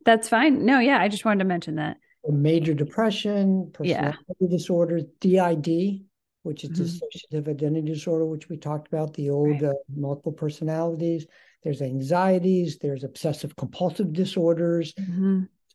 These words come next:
Speaker 2: I mean, all of these disorders, in quotes, can be seen as a, mm, uh, adverse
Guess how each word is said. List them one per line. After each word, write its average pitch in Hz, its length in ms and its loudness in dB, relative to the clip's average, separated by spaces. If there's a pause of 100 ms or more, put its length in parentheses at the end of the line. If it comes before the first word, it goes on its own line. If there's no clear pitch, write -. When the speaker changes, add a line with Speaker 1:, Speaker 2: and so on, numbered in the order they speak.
Speaker 2:
I 185 40 -8
mean, 185 280 -6
all 247 420 4
of 196 120 2
these 196 360 0 (600)
disorders, 151 1000 -2
in 127 100 -8
quotes, - 600 -10 (380)
can 170 140 0
be 156 120 0
seen 202 880 2
as 156 680 0 (340)
a, 170 120 -4 (280)
mm, 196 440 -2 (120)
uh, 156 360 -2
adverse 170 840 -2